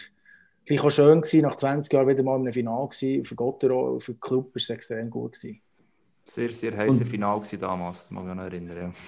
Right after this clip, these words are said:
Speaker 3: Natürlich, natürlich. Sehr, sehr heißes Finale, bei so, bei so einem, bei so einem Derby natürlich, oder bei so einem Zähringer Derby. Sag schnell, Oli, jetzt, äh, letztes Jahr auch im Finale gewesen mit dem E A C Basel gegen Martinin, da ist, äh, Corona dazwischen gekommen. Für euch, für MySports,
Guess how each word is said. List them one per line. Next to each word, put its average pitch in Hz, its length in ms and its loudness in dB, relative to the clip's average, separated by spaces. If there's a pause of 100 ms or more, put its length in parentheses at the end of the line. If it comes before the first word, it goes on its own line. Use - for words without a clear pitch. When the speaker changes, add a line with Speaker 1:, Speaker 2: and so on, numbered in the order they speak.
(920)
Speaker 3:
Natürlich, 120 760 8
natürlich. 120 340 4
Sehr, 135 280 6
sehr 156 160 8
heißes 160 260 8
Finale, 123 460 8
bei 120 80 6
so, 123 140 8
bei 117 60 2
so 120 280 2
einem, 123 320 2
bei 117 60 -2
so 120 180 -2
einem 117 500 2
Derby 123 380 8
natürlich, 117 560 4
oder 110 100 4
bei 104 100 -2
so 120 120 -4
einem 107 420 0
Zähringer 120 380 2
Derby. 113 340 4 (280)
Sag 143 240 8
schnell, 156 180 8
Oli, 147 280 12
jetzt, 147 140 4
äh, 139 260 10
letztes 156 340 6
Jahr 143 140 8
auch 151 100 10
im 175 100 8
Finale 165 360 6
gewesen 165 180 0
mit 156 120 -2
dem 143 80 -4
E 143 60 -2
A 139 120 0
C 135 120 0
Basel 139 380 -2
gegen 131 220 0
Martinin, 147 460 0
da 135 100 2
ist, - 220 -2
äh, 127 120 4
Corona 135 340 4
dazwischen 139 460 2
gekommen. 143 260 6
Für 123 140 6
euch, 165 160 8
für - 160 2
MySports, 151 920 4